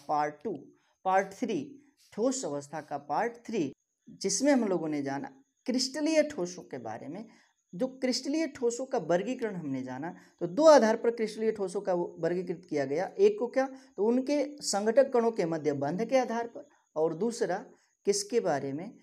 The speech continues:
तो दूसरा ज्यामिति के आधार पर। तो संघटक कणों के मध्य बंध के आधार पर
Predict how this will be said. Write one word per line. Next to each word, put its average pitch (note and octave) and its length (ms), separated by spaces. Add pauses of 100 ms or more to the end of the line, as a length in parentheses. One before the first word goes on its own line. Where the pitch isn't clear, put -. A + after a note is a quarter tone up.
(240)
तो D#3 100
दूसरा A3+ 760
ज्यामिति A3 640
के F3+ 140
आधार A2+ 360 (100)
पर। - 80 (300)
तो D#3+ 40
संघटक A#3 680
कणों A#3 200
के A3 160
मध्य D#3 360
बंध F#3+ 580
के B3+ 80
आधार D3 400
पर G#3+ 240